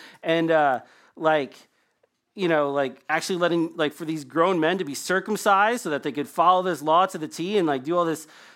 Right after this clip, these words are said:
you know, ceremonial washings and all this stuff. Like, they really bought into that. Like,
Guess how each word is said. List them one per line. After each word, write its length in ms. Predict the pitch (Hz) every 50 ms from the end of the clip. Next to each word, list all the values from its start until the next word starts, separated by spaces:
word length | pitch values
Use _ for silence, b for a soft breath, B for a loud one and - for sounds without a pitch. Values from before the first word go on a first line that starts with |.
| B B
you 120 | - 156
know, 100 | 147 131
ceremonial 640 | 120 - - 190 202 202 190 185 185 180 170 165 151
washings 560 | 143 151 185 202 208 202 - - 208 190 185 165
and 100 | 180 180
all 100 | 180 185
this 140 | 185 160
stuff. 180 | - 214 202 180
Like, 120 | 175 165
they 120 | 156 208 220
really 200 | 240 247 233 208
bought 240 | 160 175 180 175 175
into 220 | 190 220 - 226
that. 260 | 247 240 254 247 226
Like, 200 | 190 170 156 143